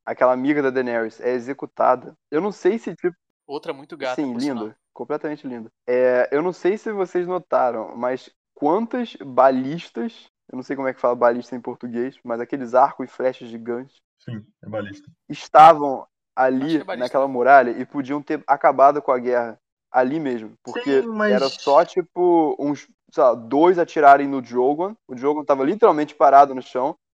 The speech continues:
Speaker 1: e o resto atirava na Daenerys e o Tyrion, acabava a guerra
Speaker 3: Era uma
Speaker 1: ali mesmo.
Speaker 3: negociação de paz também, né?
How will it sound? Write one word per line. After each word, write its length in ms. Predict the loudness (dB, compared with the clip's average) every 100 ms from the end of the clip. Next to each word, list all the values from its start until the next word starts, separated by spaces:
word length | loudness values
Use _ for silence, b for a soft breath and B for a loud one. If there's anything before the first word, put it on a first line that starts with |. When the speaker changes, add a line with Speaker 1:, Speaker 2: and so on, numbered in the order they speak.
| -2
Speaker 1:
e 100 | 2
o 80 | 4
resto 480 | 6 4 2 0
atirava 400 | 0 2 4 4 2
na 80 |
Daenerys 440 | -2 -2 0 0 -2
e 40 |
o 40 | -10
Tyrion, 280 | -8 -8
acabava 420 | -2 0 2 0 0
a 20 |
guerra 160 | 0 0
Speaker 3:
Era 80 |
uma 120 | 0 0
Speaker 1:
ali 60 |
mesmo. 120 | 0 -4
Speaker 3:
negociação 420 | -4 -8 -4 -4
de 160 | -4
paz 320 | -2 -2 -2 -10
também, 300 | -12 -8 -8
né? 300 | -8 -10